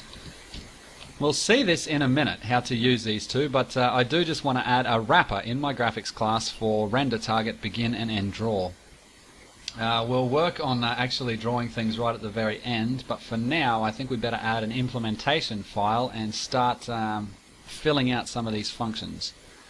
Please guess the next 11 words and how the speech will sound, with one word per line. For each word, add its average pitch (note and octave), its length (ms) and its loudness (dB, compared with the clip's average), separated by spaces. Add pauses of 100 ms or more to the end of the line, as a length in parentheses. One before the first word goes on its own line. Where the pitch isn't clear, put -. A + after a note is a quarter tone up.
(880)
Okay, G2 320 -8
new B2 320 0
item, G#2+ 460 -2 (560)
C - 340 -2
plus B2+ 220 -6
plus - 480 -10
file, C#3 520 -6
and A2 320 -4
it's G2 140 -12
called G#2 260 -8
graphics. A#2 840 -8